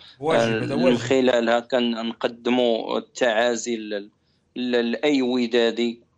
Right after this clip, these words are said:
Speaker 2: كنترحموا عليه، آه، وخصوصا، آه، هاد الودادي اللي معروف، معروف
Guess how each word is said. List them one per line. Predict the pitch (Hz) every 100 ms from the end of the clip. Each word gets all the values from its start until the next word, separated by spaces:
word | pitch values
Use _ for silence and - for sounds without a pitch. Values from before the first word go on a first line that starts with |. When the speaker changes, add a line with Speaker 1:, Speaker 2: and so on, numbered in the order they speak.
| _ -
Speaker 2:
كنترحموا | 117 - 120 110 - 117 107
عليه، | 101 107 104 104 -
آه، | 107 104 101 - - _ _ -
وخصوصا، | 117 110 - 117 - 120 113 120 113 107
آه، | 104 95 - 95 104 113
هاد | 107 104 104
الودادي | 104 104 107 120 117 117 113 107 110
اللي | 104 104 101 101 - -
معروف، | 98 113 117 104 -
معروف | 101 101 110